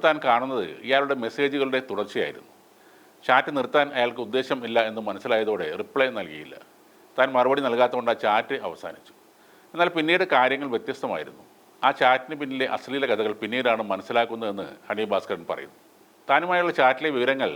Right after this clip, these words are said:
രാഹുൽ മാങ്കൂട്ടത്തിൽ യൂത്ത് കോൺഗ്രസിലെ സുഹൃത്തുക്കളോട് പറയുകയാണ് ചെയ്തതെന്നും ഹണി ഭാസ്കരൻ ചൂണ്ടിക്കാട്ടുന്നു. താൻ അങ്ങോട്ട് ചെന്ന് ചാറ്റ് ചെയ്തു എന്നാണ് അയാൾ പറഞ്ഞു നടന്നതെന്നും അവർ പറഞ്ഞു. രാഹുൽ ഒരു തികഞ്ഞ രാഷ്ട്രീയ മാലിന്യമാണെന്ന് തനിക്ക് വ്യക്തിപരമായി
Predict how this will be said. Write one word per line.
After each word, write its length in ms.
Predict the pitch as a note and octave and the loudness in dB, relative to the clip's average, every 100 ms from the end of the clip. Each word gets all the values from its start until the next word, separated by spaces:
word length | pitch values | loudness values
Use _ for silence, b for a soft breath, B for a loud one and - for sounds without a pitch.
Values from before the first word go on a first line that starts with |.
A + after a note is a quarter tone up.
| - | 0
രാഹുൽ 280 | C#3+ C3 D#3 C#3+ | 0 0 -2 -2
മാങ്കൂട്ടത്തിൽ 420 | C3+ C3+ C3 C3 A2+ | -2 -2 -6 -6 -6
യൂത്ത് 220 | A#2+ B2 | -8 -4
കോൺഗ്രസിലെ 380 | D3 D3 C#3+ C#3+ - | -2 -2 0 -2 -2
സുഹൃത്തുക്കളോട് 600 | G#2 B2 C3 B2+ B2+ B2 A#2+ G#2+ | -4 -2 -2 0 2 4 2 2
പറയുകയാണ് 500 | G2+ A#2+ B2 A#2+ A#2 | 2 2 2 2 0
ചെയ്തതെന്നും 460 | G2+ G#2 G#2+ G#2+ G2 - | -2 0 0 -2 -10 -4
ഹണി 180 | G#2 G#2 G#2+ | -2 -2 2
ഭാസ്കരൻ 340 | A2 C3 G2 - | 2 0 -6 -8
ചൂണ്ടിക്കാട്ടുന്നു. 540 | E3+ - D3+ D3 C#3 - _ _ b b b b b - | -8 -8 -8 -12 -16 -20 _ _ b b b b b 0
താൻ 160 | D3 E3 D3+ | 4 4 4
അങ്ങോട്ട് 320 | C#3+ E3 F3+ F3 | 4 2 4 4
ചെന്ന് 180 | F3 D#3+ | 4 4
ചാറ്റ് 240 | B2+ B2+ C3+ | 4 4 2
ചെയ്തു 180 | C#3 C#3 A#2+ | 0 2 2
എന്നാണ് 260 | A#2+ A#2 D2+ F#2 | 0 -2 -4 0
അയാൾ 160 | A2 A#2+ A2+ | 2 2 2
പറഞ്ഞു 240 | G2+ B2 A#2 | 2 2 0
നടന്നതെന്നും 440 | G#2 A2 A2+ A2+ G2 | 0 -2 -4 -6 -6
അവർ 120 | F2+ E2+ | -8 -8
പറഞ്ഞു. 240 | D#2 - _ _ _ _ b b b b - | -10 -14 _ _ _ _ b b b b 2
രാഹുൽ 320 | C3 D3+ F3 D3+ | 4 4 2 0
ഒരു 100 | C#3+ C3+ | -2 -2
തികഞ്ഞ 320 | B2 C3 D3 B2+ | 0 2 0 2
രാഷ്ട്രീയ 480 | A2+ A2 - - D3+ D3 | 2 2 0 -4 0 2
മാലിന്യമാണെന്ന് 640 | B2+ B2 A#2 G2 G2 G2+ D#2 - | 2 2 -2 0 0 -4 -8 -2
തനിക്ക് 260 | A2 A2+ A#2+ | -2 -2 -4
വ്യക്തിപരമായി 560 | G#2 - C3 B2 A#2+ | -4 -2 2 4 4